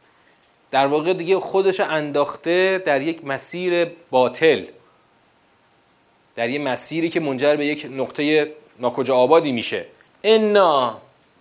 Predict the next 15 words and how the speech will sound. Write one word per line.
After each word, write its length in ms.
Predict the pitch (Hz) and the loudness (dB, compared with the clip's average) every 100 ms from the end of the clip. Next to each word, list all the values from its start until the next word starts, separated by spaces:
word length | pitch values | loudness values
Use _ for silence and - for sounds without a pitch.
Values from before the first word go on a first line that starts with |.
| _ _ _ _ - | _ _ _ _ -12
اعتدنا، 920 | 131 - - 151 143 120 117 107 92 - _ _ _ _ _ _ _ _ | -12 -12 -6 0 0 -2 -6 -6 -8 -16 _ _ _ _ _ _ _ _
گفت 220 | 156 165 | -4 -4
که 180 | - 196 123 107 | 0 0 -2 -8
یا 220 | 113 143 | 2 2
شاکر 440 | 143 135 120 147 185 | 4 0 2 0 -2
می‌شید 260 | 190 202 | -4 -4
یا 140 | 170 165 | -2 0
کافر. 420 | 120 107 - 95 | 2 2 0 -6
اما 360 | 170 196 185 139 | -2 2 2 2
ما 120 | 185 | 0
چی 120 | 214 | 2
کار 200 | - 240 | 4 4
می‌کنیم؟ 320 | 254 190 160 147 | 4 2 0 0
انا 260 | 180 190 | -2 2
اعتدنا 680 | 233 214 190 214 214 170 120 | 4 4 6 4 4 2 -2